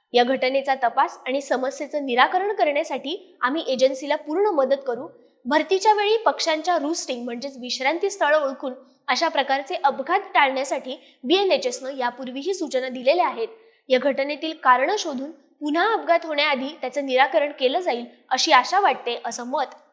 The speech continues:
बॉम्बे नॅचरल हिस्ट्री सोसायटीचे संचालक किशोर रिठे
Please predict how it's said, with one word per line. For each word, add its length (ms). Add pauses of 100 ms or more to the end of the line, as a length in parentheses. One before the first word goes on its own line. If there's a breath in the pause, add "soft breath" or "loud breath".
(140)
बॉम्बे 320
नॅचरल 380
हिस्ट्री 300
सोसायटीचे 580
संचालक 600
किशोर 340
रिठे 400